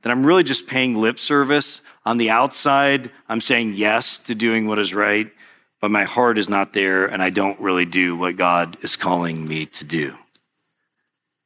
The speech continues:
Jesus, the compassionate authority, is inviting me to look inside, and today he's inviting you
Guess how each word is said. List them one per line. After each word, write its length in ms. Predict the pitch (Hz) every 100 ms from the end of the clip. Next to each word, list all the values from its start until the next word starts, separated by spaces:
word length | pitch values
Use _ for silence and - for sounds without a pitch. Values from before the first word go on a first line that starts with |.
| _ _ _ _ _ _ -
Jesus, 680 | 113 113 127 127 135 135 -
the 220 | - 107
compassionate 880 | 104 107 - - 113 110 - 120 107
authority, 560 | 101 - 107 104 104 98
is 120 | 85
inviting 600 | 95 92 101 101 95 92
me 260 | 107 123 131
to 140 | -
look 240 | 113 117
inside, 600 | 123 117 - 113 113 113 101 - - - - _ _ _ _ _
and 120 | 98
today 460 | 95 98 104 107 104
he's 260 | 92 104 98
inviting 540 | 92 95 95 95 90
you 480 | 92 92 92 90